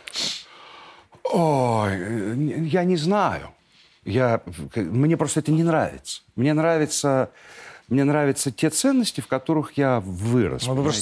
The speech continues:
Speaker 1: понимаете?
Speaker 2: старомодный.
Speaker 1: Ну, я щас,
Speaker 2: То
Speaker 1: я
Speaker 2: есть вы
Speaker 1: ставлю,
Speaker 2: еще и в ц-, знаете,
Speaker 1: я
Speaker 2: вы
Speaker 1: есть
Speaker 2: еще и в ценностях.
Speaker 1: щас
Speaker 2: Вот я говорю, что вы выросли одновременно и в ценностях пионерии, там, и Тимура, и его команды, а с другой стороны,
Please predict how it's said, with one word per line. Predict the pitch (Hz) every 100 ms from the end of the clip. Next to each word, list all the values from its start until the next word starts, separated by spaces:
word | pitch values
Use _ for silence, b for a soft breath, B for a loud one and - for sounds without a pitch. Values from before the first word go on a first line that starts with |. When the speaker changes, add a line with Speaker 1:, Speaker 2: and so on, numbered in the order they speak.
| -
Speaker 1:
понимаете? | 175 185 170
Speaker 2:
старомодный. | 247 214
Speaker 1:
Ну, | 190
я | 226
щас, | - 202
Speaker 2:
То | 160
Speaker 1:
я | 147
Speaker 2:
есть | 180
вы |
Speaker 1:
ставлю, | 196 196
Speaker 2:
еще | 208 202
и |
в |
ц-, | - 175
знаете, | 208 196
Speaker 1:
я |
Speaker 2:
вы | 156
Speaker 1:
есть | 196 196
Speaker 2:
еще |
и | 175
в |
ценностях. | - 202 185 175 180 - -
Speaker 1:
щас | 160 185
Speaker 2:
Вот | 135
я | 185
говорю, | 185 139
что | - 139
вы | 156
выросли | 156 170 151
одновременно | 151 131 143 127 156 160 160 135 127
и | 131
в |
ценностях | - 160 139 123 - -
пионерии, | 151 147 151 196 311 165 139
там, | 127 131 127
и |
Тимура, | - 139 127 131
и |
его | 127
команды, | 120 139 123 117 123
а | 123
с |
другой | 131 139 190
стороны, | - 127 117 131